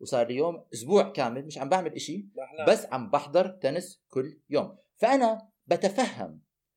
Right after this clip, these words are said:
Speaker 1: أتفهم إنه واحد يكون عاشق للرياضة.
Speaker 2: نعم.
Speaker 1: ولكن أنا بحياتي كلها، لأنه أنا صبي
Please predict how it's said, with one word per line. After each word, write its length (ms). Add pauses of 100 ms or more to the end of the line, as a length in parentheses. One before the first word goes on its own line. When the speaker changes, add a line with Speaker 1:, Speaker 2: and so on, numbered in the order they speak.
(280)
Speaker 1:
أتفهم 800 (280)
إنه 140
واحد 340
يكون 320
عاشق 380
للرياضة. 480
Speaker 2:
نعم. 120 (160)
Speaker 1:
ولكن 680 (460)
أنا 480 (400)
بحياتي 580
كلها، 560 (360)
لأنه 440
أنا 120
صبي 420